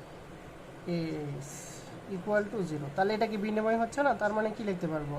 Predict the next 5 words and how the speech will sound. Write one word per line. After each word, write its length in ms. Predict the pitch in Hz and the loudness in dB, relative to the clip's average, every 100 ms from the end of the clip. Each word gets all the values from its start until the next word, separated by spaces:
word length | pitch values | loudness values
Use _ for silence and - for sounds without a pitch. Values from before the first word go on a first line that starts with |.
| 135 | -2
এ 140 | 180 220 247 202 | 0 0 0 0
এইচ 200 | 202 240 - - | 0 -2 -6 4
কমা 300 | 190 196 254 370 - - - - - 175 | 6 8 6 6 -2 -10 -10 -12 -10 -4
এইচ 240 | 160 139 - | -4 -4 -8
এইচ 240 | - - | -10 -12